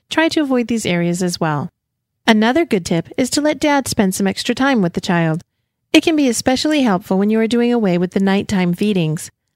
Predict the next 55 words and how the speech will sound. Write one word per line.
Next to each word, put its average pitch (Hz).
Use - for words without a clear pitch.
Let 285
dad 339
take 196
over 196
the 214
comforting 285
of 294
the 302
child 185
who 196
is 196
woken 247
up 190
in 175
the 175
middle 185
of 190
the 196
night. 165
Once 220
you've 202
done 196
away 190
with 277
nighttime 180
feedings, 175
try 320
not 311
to 247
get 190
back 170
into 175
the -
habit 175
of 139
it. 127
These 254
are 254
usually 247
the 170
hardest 170
feedings 170
to 170
let 156
go 180
of, 147
especially 247
if 180
mom 170
often 180
nursed 170
the 170
baby 143
to -
sleep. -